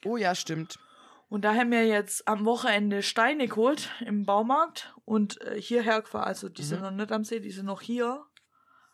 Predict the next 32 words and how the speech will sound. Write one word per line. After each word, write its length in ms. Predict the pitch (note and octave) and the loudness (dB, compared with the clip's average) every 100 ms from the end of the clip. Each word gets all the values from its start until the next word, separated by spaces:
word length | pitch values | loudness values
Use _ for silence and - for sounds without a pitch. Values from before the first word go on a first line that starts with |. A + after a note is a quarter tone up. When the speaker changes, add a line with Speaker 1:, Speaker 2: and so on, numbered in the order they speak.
| _ | _
Speaker 2:
Aber 300 | - A3 G#3 | 0 2 2
da 200 | G3+ B3 | 2 2
war 140 | C#4 B3+ | 4 0
schon 220 | A3+ G3 | -2 -6
das 120 | F#3 | -8
Problem, 600 | - F#3 F#3+ G3 A#3 D4+ - _ _ _ - | -12 -10 -8 -6 -6 -10 -20 _ _ _ -6
dass 800 | G3 F#3+ F#3+ F#3+ F#3+ - - - - | 2 4 4 4 0 -4 -12 -14 -18
ich 240 | - G3 G#3+ | -14 -12 -8
in 100 | F#3+ | -6
dem 160 | F#3+ F#3 | -6 -4
kleinen 340 | G3 F#3+ F#3 | 0 0 -2
Polo, 400 | - G3+ B3 C4+ | 0 0 2 0
den 180 | C#4 C#4+ | -2 -8
ich 120 | D4 | -10
grad 240 | - D4 D4 | -2 -2 0
fahr, 400 | D4+ D4+ E4 G4 - | -4 -2 -4 -6 -8
hab 240 | A3+ A3+ | -6 -4
ich 140 | A3+ | -6
vier 280 | - C4 C#4+ | -8 -2 -2
so 140 | C#4 C4+ | -2 -4
Steine 360 | - B3+ C#4 | 0 0 0
drin 220 | C4 C4+ | -8 -8
gehabt 220 | C4+ C4 F3+ | 0 0 2
Speaker 1:
Ah. 280 | G3+ F3+ | 4 4
Speaker 2:
und 80 | C#3+ | 4
drei 160 | A#3 A#3+ | 2 2
Säcke 400 | B3+ B3+ C4 A#3 | 0 -4 0 0
mit 240 | G#3+ G#3 - | 0 -2 -4
je 180 | A3 | -6
fünfzehn 440 | A3 B3 A3+ A3 G#3 | -4 -8 -6 -6 -6
Kilogramm 520 | A#3+ A3+ G#3 G#3 G3 | -2 -2 0 -2 -4
Kies. 440 | G3+ G#3+ F3+ - | -6 -8 -8 -10